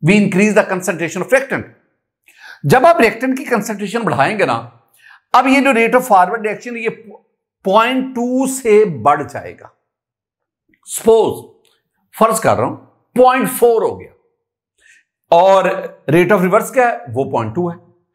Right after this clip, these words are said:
इसका मतलब है, by addition the con-, uh, by adding the, uh, reactants, the rate, the rate of forward reaction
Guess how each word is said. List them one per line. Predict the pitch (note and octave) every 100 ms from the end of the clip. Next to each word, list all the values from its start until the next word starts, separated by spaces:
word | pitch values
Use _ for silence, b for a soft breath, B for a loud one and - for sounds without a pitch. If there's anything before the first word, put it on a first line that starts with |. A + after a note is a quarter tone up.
| b b b
इसका | - C#4+
मतलब | C#4 C4
है, | C#4 B3+
by | F#3+ G#3+
addition | A3 G#3 G#3 C#4+
the | C4+ C4 - _ G3
con-, | G3+
uh, | F3 F3 - - E3+
by | G#3
adding | G#3+ G#3 A3+
the, | A#3 G#3+ F3
uh, | E3+ D#3+ C3+
reactants, | D3+ - B3+ C4+ - _ _ _ _ _ D#3
the | G#3
rate, | F#3+ G#3 B3+ - _ - B2+
the | G3+ F#3
rate | A3 B3+ D#4
of | - -
forward | F3+ F3+ B3 A#3
reaction | F3+ - A#3